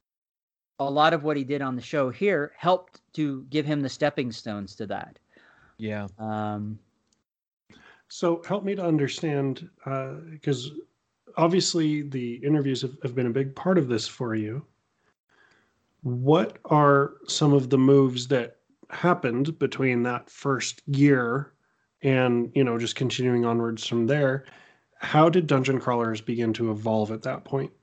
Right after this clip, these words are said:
Speaker 3: As you've now started to get a little bit of water under your boat, some
Speaker 1: Yeah.
Speaker 3: wind in your sails, you know, ground under your feet.
Speaker 1: So, yeah, from there, uh,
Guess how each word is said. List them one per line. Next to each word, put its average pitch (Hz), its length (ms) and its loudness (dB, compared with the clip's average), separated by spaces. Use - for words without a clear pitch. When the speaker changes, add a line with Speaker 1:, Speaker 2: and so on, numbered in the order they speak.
Speaker 3:
As 131 160 4
you've 120 200 0
now 147 240 6
started 151 380 -2
to 143 40 -2
get 139 300 0
a 139 40 0
little 151 200 6
bit 147 100 4
of 135 60 4
water 143 280 2
under 139 160 2
your 135 120 2
boat, 135 480 0
some 127 140 0
Speaker 1:
Yeah. - 20 4
Speaker 3:
wind 160 160 8
in 143 80 4
your 147 100 2
sails, 135 560 -6
you 127 80 -4
know, 117 220 -6
ground 139 260 -2
under 127 160 -4
your 117 120 -6
feet. - 80 -6
Speaker 1:
So, 208 280 8
yeah, 190 260 2
from 208 220 2
there, 233 540 6
uh, 175 580 4